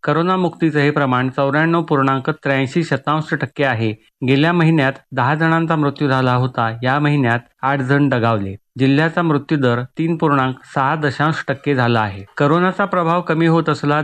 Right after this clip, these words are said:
तरी देशविदेशात काही ठिकाणी करोनाची दुसरी लाट येऊ घातली आहे. ती रत्नागिरी जिल्ह्यात पुन्हा येऊ नये यासाठी जिल्ह्याचं प्रशासन सज्ज झालं आहे.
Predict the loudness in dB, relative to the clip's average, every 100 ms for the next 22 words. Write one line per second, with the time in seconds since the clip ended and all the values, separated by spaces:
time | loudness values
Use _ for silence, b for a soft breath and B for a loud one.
0 | -2 -2 0 0 0 0 2 0 0 -2
1 | -2 -4 -4 -2 -4 -2 -2 -2 0 0
2 | 0 -2 -2 -2 -2 -2 0 2 0 0
3 | 0 2 2 0 0 0 2 0 -2 -16
4 | -4 0 0 0 -2 2 2 2 2 2
5 | 0 0 0 2 2 2 4 4 2 0
6 | -2 -2 0 0 2 0 0 -2 -2 -4
7 | -2 -4 -2 -4 -2 -2 2 2 2 0
8 | 0 -6